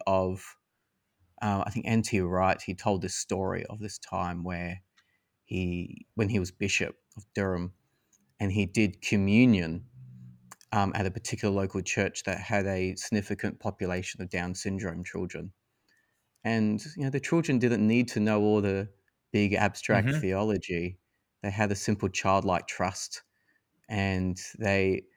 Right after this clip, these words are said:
Speaker 1: in, in a deeper, more visceral way, their life was reimagined around the body and blood of Christ, that visceral element taken of the elements.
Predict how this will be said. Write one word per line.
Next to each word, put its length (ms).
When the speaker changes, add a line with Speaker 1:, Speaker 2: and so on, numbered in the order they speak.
Speaker 1:
in, 160
in 160
a 80
deeper, 380
more 200
visceral 480
way, 280
their 240
life 320
was 80
reimagined 680
around 420
the 80
body 320
and 100
blood 200
of 120
Christ, 680
that 160
visceral 680
element 340
taken 360
of 100
the 100
elements. 680